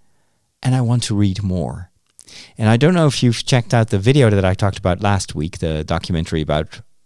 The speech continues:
how to read faster and how to read more. One of the things that, that a, a lot of these, um,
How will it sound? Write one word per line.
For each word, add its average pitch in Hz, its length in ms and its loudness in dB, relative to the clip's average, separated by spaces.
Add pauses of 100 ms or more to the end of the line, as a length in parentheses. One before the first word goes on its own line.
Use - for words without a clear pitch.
(140)
how 107 180 2
to 101 140 0
read 101 240 4
faster 101 500 0
and 131 120 2
how 101 120 4
to 101 140 0
read 98 200 2
more. 110 300 2 (460)
One 113 360 4
of 139 120 4
the 135 160 4 (600)
things 131 300 0
that, 101 300 0
that 98 320 0
a, 110 180 -2
a 107 60 -4
lot 117 220 2
of 156 100 2
these, 131 240 2 (140)
um, 95 580 -2